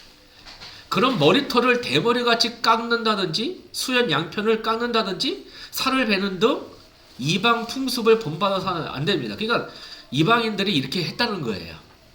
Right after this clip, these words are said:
그쵸? 그 머리도 아예 대머리로 깎고, 뭐 저처럼, 우리 장로님처럼 대머리가 아니라 <laughs> 원래 대머리, 일부러 대머리처럼 깎고 뭐 이런 거 하지 말라는 거예요.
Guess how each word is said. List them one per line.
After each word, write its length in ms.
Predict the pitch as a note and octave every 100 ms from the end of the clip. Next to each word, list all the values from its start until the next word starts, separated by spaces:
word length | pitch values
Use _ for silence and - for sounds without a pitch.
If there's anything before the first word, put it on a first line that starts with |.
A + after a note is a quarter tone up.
| - -
그쵸? 400 | - - G2+ F3 B3+ -
그 120 | G#2+ F#2+
머리도 420 | G#2 C3+ C#3 A#2+
아예 220 | G#2 A#2 G#2+
대머리로 460 | - B2 D3 C3+ A#2+
깎고, 540 | E3 E3 C#3+ C#3 - - -
뭐 120 | A#2 A2
저처럼, 520 | C3+ - D3+ C#3 B2 - -
우리 220 | A#2 A#2
장로님처럼 580 | - B2+ D#3 C#3+ D3 C3 - -
대머리가 460 | A2+ B2+ C#3+ C#3 C3+
아니라 720 | G#2 A2+ A#3 - D#3 D3 - -
<laughs> 180 | G#3+ -
원래 180 | F#3 F3
대머리, 260 | - D#3+ B2 - -
일부러 460 | C3+ F#3 G3 G3 F#3
대머리처럼 640 | C#3 D3 F3 E3 E3+ D3
깎고 340 | C3+ D#3 - C3
뭐 180 | A2
이런 200 | A#2 D#3
거 80 | F3+
하지 180 | D#3 A3+
말라는 460 | D#3+ A#2 C#3 A#2+ G2
거예요. 160 | F#2